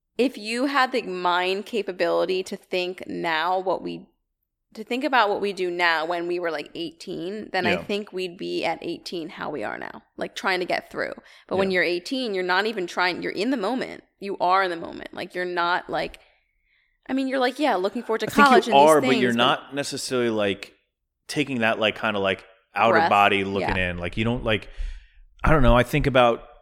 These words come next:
Speaker 2: nights we sit on our couch with our darn puppy. Like, w-, I never, like, well, I do. I don't think you do. Like, I'll take a sip of my whiskey and be like, "This is what I wanted,"
Speaker 1: Mm-hmm.
Speaker 2: right? Like, I wanted to be married.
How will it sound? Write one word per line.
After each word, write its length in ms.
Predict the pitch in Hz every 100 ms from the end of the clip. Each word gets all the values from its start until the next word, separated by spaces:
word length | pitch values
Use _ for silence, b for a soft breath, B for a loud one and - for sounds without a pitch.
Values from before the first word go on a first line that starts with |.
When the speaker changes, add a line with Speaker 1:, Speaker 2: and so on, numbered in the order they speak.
| -
Speaker 2:
nights 380 | 123 143 143 139
we 80 |
sit 180 | 127 135
on 140 | 131 123
our 100 | 110
couch 400 | - 123 117 -
with 140 | 110
our 100 | 104
darn 240 | 107 107
puppy. 480 | 101 - 120 107 85 - -
Like, 120 | 107
w-, 180 | 123 123 -
I 140 | 104
never, 360 | 117 123 143 139
like, 400 | 123 110 - -
well, 140 | 92
I 200 | - 107
do. 240 | 98 87 82
I 100 | 92
don't 220 | 90 -
think 180 | 90 -
you 140 | 95
do. 200 | - - - b b
Like, 240 | 110 104 -
I'll 160 | - 143
take 220 | - 143
a 40 | 143
sip 360 | - 139 -
of 160 | 120 110
my 260 | 104 101
whiskey 560 | 98 107 110 - 90 -
and 120 | 107 101
be 160 | 98
like, 360 | 92 87 87 - b b b b b _ _ _
"This 360 | 120 117 117 123
is 120 | 107
what 200 | 98 98
I 100 | 95
wanted," 460 | 85 82 82 80 80
Speaker 1:
Mm-hmm. 480 | 220 208 180 208 92
Speaker 2:
right? 200 | 98 101
Like, 140 | -
I 80 | 101
wanted 500 | 95 95 101 113 113
to 80 | 113
be 100 | 113
married. 560 | 101 98 95 92 87